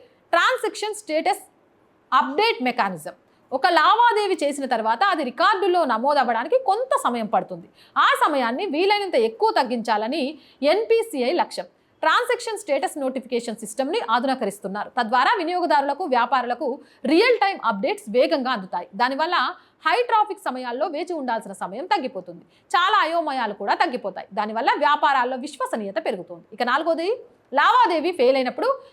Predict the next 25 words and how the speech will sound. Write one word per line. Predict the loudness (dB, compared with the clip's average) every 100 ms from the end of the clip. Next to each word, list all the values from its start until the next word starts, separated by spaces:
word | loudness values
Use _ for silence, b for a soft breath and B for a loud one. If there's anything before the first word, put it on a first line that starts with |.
| -10
స్టేటస్ | -2 2 2 2 0
తనిఖీలపై | 0 -4 0 0
పరిమితి. | 2 0 -2 -12 b b b 2
వ్యవస్థల | 4 4 4 2 4
దుర్వినియోగాన్ని | 2 -2 0 0 0 -2
తగ్గించడమే | -2 -2 -4 -6 -6
ప్రధాన | -2 0 2 4 4
లక్ష్యంగా | 2 -4 -2 0 0 -2
ఎన్పీసీఐ | -4 -2 -2 -2 -4 -4 -4
లావాదేవీలు | 0 2 4 2 0 -8 -8
ఫెయిల్ | -4 -2
అయినప్పుడు | -2 -2 -4 -4
లేదా | -4 -2 -2 B B -4
పెండింగ్లో | 0 2 4 4
ఉండిపోయినప్పుడు | 2 -2 -6 -8 -8 -8
స్టేటస్ | -6 -4 -4 -6 -6
చెక్ | -6 -2
చేయాలంటూ | 0 0 -2 -8
వచ్చే | -10 -10
విజ్ఞప్తులను | -10 -6 -6 -6 -6
పరిమితం | -2 -2 -2 -6 -8
చేసింది. | -12 -14 -20 -20 _ -6
మళ్లీ | -2 2 2
ప్రయత్నించే | 2 0 -2 0
అవకాశాలు | 2 2 0 0 0 -2